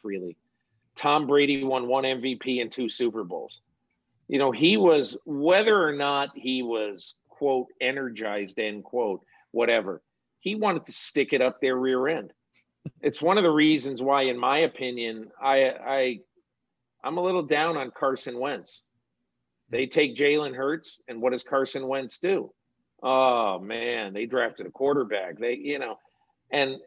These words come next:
Speaker 1: and I don't think he, I think, I think a competitive guy says, in essence, um, "I,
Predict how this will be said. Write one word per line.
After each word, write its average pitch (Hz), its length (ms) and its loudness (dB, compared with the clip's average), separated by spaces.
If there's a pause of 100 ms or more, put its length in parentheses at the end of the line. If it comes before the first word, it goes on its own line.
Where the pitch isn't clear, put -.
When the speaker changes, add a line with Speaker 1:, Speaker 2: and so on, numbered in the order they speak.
Speaker 1:
and 143 260 -4
I 143 220 4
don't 151 220 4
think 151 280 0
he, 147 300 0
I 156 160 4
think, 175 360 -4 (400)
I 165 160 4
think 170 260 -2
a 131 60 -4
competitive 147 720 -2
guy 123 440 2
says, 113 380 -6
in 110 120 -6
essence, 107 640 -12 (560)
um, 104 420 -4 (100)
"I, 123 120 -2